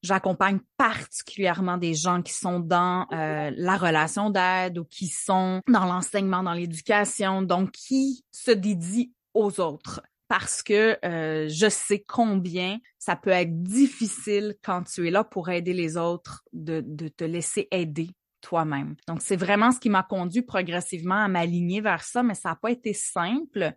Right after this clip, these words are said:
parce qu'évidemment, on parle d'un passage, tu sais, d'un emploi où j'avais une,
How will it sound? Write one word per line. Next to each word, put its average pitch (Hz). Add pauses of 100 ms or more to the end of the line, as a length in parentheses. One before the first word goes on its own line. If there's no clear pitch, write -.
(140)
parce 170
qu'évidemment, 190
on 190
parle 196
d'un 170
passage, 185 (540)
tu 202
sais, 185
d'un 170
emploi 180
où 185
j'avais 170
une, 160